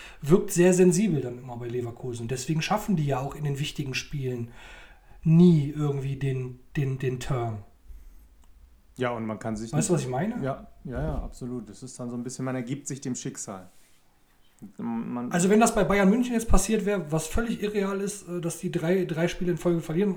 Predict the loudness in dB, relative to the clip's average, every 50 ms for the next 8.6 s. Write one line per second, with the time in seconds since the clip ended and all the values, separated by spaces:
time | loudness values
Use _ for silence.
0 | -4 -10 -8 -6 -4 -4 -2 -2 -2 -2 0 0 -2 0 0 2 2 2 2 2
1 | 2 2 4 2 2 2 2 2 0 -2 2 2 2 4 4 4 4 2 0 -2
2 | -10 -18 -20 -20 -20 -20 -20 -20 -20 -20 _ -14 0 4 4 4 4 2 -4 -2
3 | -2 -2 -2 -4 -4 -6 -6 -8 -10 -14 -16 -18 -20 -20 _ _ -8 -4 -4 -4
4 | -4 -6 _ _ _ _ _ _ _ _ _ _ -20 -20 _ _ _ 2 4 4
5 | 4 2 0 -4 -4 -4 -6 -8 -8 -6 -6 0 2 2 2 2 -2 -4 -2 2
6 | 4 6 4 4 4 0 0 0 0 0 -2 -2 -2 -2 0 0 -2 -2 -2 -6
7 | -8 -2 2 2 2 2 2 -4 -6 -6 -8 -8 -10 -10 -10 -6 0 0 0 0
8 | 0 -4 -4 -4 -4 -6 -10 -12 -12 -12 -14